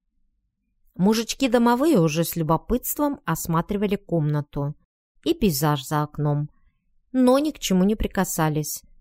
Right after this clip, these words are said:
даже к мебели. «Доброй ночи», сказала женщина, бросив взгляд на непроглядную темень в проеме штор. «Доброй ночи, хозяйка», хором ответили мужички. Она вошла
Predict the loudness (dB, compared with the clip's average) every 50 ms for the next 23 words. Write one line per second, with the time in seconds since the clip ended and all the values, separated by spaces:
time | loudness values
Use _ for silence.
0 | _ _ -6 -2 2 2 2 2 2 0 -4 -6 -2 0 0 2 2 0 0 -2
1 | -4 -4 -6 -8 -12 _ _ _ _ _ _ _ _ _ _ _ _ _ _ _
2 | _ _ _ -10 -2 2 4 4 4 4 4 4 6 6 4 4 2 0 0 -2
3 | 0 0 -2 -2 -6 _ _ _ _ _ _ -14 -8 -2 0 0 2 4 4 4
4 | 4 2 2 2 0 0 -2 -2 -2 0 2 2 2 2 2 2 2 0 -4 -6
5 | -4 -6 -6 -4 0 2 2 2 2 2 2 2 2 2 0 0 -2 -2 0 0
6 | 0 0 0 0 -2 -2 -2 -2 -2 -2 0 2 2 0 -2 -4 -6 -6 -4 -2
7 | 0 0 0 0 -2 -4 -6 -8 -10 -8 -8 -8 -8 -8 -14 _ _ _ _ _
8 | _ _ _ _ _ _ _ _ _ _ _ _ -6 0 4 4 4 6 6 6
9 | 6 6 6 6 6 6 4 2 2 2 2 2 2 0 -2 2 2 2 4 4
10 | 4 4 4 2 0 -2 -6 -8 -8 -8 _ _ _ _ _ _ _ _ -2 0
11 | 0 0 0 -2 -2 -2 -2 -2 -2 -2 -4 -4 -2 -2 -2 -4 -4 -6 -6 -10
12 | -12 -10 -8 -8 -8 -10 _ _ _ _ _ _ _ _ _ _ _ -2 0 2
13 | 4 4 2 2 0 -2 -4 -4 -4 -2 -2 -2 -2